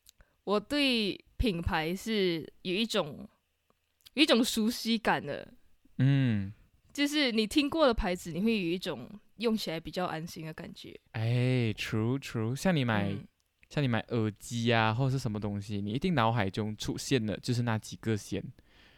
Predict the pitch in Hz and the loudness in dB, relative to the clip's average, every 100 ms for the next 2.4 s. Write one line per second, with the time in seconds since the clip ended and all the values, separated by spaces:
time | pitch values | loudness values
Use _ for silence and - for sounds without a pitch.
0 | _ _ - 123 208 - 131 117 131 127 | _ _ 2 6 6 6 4 4 4 4
1 | 131 127 - 151 123 110 107 104 110 - | 4 -2 2 2 2 0 -2 -2 -2 0
2 | 175 190 175 139 | 0 2 0 -2